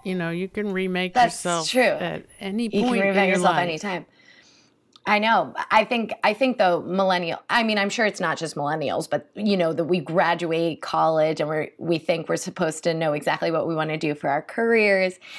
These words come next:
Speaker 2: And even though we know that people change in their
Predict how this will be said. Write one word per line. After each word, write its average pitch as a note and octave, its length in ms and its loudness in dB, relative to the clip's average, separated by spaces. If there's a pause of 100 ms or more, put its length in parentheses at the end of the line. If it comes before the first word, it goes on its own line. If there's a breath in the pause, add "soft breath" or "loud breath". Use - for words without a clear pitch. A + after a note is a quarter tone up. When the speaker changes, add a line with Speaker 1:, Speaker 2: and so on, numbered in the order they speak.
(160 loud breath)
Speaker 2:
And B3 100 2
even C4 220 2
though C#4+ 160 4
we A3 120 0
know G#3+ 220 2
that F#3 220 0
people F3+ 580 2 (460)
change A3+ 600 0
in E3+ 200 -4
their D#3+ 400 0